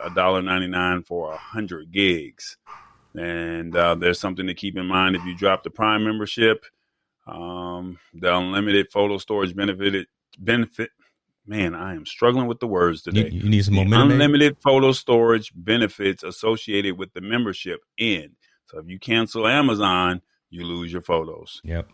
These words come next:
Speaker 1: All uploaded photos count towards your Amazon Drive storage limit, and the s-, total storage for non-Prime members, uh, still and video is five gigs.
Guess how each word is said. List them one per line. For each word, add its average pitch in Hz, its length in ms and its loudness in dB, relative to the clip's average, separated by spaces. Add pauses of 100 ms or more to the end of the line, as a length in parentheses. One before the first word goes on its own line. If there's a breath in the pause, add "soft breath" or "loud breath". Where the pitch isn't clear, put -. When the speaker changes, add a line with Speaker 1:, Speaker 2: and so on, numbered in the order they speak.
Speaker 1:
All 92 320 4 (160)
uploaded 101 420 2
photos 104 480 0
count 95 300 -4
towards 107 440 0
your 90 220 -8
Amazon 98 540 -2
Drive 101 440 4
storage 117 420 -2
limit, 123 380 -4 (420)
and 87 140 -12
the 85 60 -12
s-, - 140 -16 (480)
total 143 380 -4
storage 120 460 0
for 92 140 -10
non-Prime 104 720 2
members, 95 640 -10 (520)
uh, 82 1000 -2
still 120 540 2
and 113 280 0
video 95 440 -2
is 87 120 -14
five 85 340 0
gigs. 80 600 -16